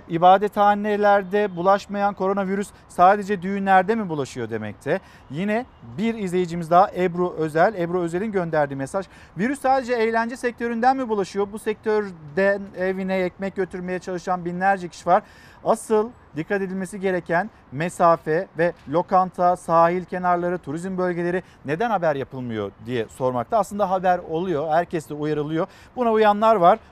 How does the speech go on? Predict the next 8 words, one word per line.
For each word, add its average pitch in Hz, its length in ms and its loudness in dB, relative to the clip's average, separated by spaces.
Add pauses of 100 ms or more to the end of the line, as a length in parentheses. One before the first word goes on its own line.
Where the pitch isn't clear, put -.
(140)
uymayanlar 185 600 4
var 135 200 2 (140)
maalesef. 165 560 0 (260)
Ebru 156 280 0
Hanım, 123 240 -6
Ebru 151 420 -2
Özel'in 151 320 -4
gönderdiği 139 600 -4